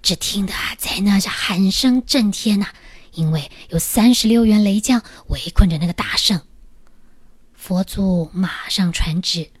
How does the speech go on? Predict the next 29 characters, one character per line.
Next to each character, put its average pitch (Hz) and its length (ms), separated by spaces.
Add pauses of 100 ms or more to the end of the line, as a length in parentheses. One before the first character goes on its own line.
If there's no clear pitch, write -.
(760)
让 185 240
雷 165 200
将 190 340
休 175 400
兵 170 240
收 226 300
手， - 320 (560)
放 226 280
开 - 200
银 196 200
锁， - 300 (380)
让 147 180
那 135 80
大 - 260
圣 175 200
出 196 240
来。 147 220 (580)
佛 165 240
祖 165 160
啊， 147 260 (120)
要 160 160
问 196 340
问 180 160
他 190 300 (360)
有 165 260
什 - 220
么 180 80
法 - 280
力。 139 200